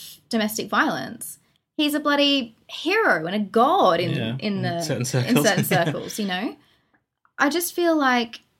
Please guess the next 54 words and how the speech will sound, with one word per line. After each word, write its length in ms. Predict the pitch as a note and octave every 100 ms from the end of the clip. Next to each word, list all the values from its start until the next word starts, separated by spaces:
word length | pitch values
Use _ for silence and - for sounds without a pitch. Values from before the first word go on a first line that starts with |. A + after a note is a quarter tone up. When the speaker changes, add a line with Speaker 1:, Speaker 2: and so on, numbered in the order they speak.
| _ _ _ _ _ _ _ _ _ _ _ _
Speaker 1:
can 120 | - D#4
we 100 | D#4+
not 240 | E4+ F#4
admonish 480 | C4 B3+ B3+ C4+ C#4
someone 340 | - A#3+ A#3
for 140 | A3+ G#3+
doing 420 | - A3 A3+ A3+
something 640 | A3+ G#3 G#3+ E3+ E3 F3+ - _ _ _ _ _ _ -
for 100 | G#3
one 240 | G3 G3+
thing 360 | G#3+ G3 E3+ -
and 120 | G#3
then 120 | G3
praise 300 | G3+ G#3+ G3
them 140 | G#3 G3+
for 100 | -
doing 300 | G3+ F#3 F#3
a 40 | F3
good 180 | -
thing? 240 | - C#4 A#4+ _ _ _ _
It's 120 | E4+
like, 140 | F4+ F4
just 140 | G4+
take 200 | A#4 A#4
this 100 | G4+
to 60 | -
basics, 480 | C#4+ B3 D#4 - -
right? 240 | - - - _
There's 100 | B3+
a 40 | B3+
child 540 | - A#3+ G#3 - - -
and 80 |
it 100 | G#3+
steals 300 | - B3+ A3
another 220 | G#3+ G3 G3+
child's 340 | - F3+ F3+
lollipop. 500 | F3 F3 - - - _ _ _ _ -
We'll 160 | C4+
say 220 | C#4+ E4
that 100 | D4
that 140 | - -
was 100 | A3+
a 60 |
bad 280 | A3+ G3 F#3+
thing 140 | E3 F3
to 80 | F#3
do, 460 | - D4 - G#3+ G#3+ _ _ _ -
but 100 | C#4
it 40 |
doesn't 180 | E4 -
mean 100 | C4+
that 160 | C4 -
child 400 | - G#3+ A3+ G3+
is 140 | D#3+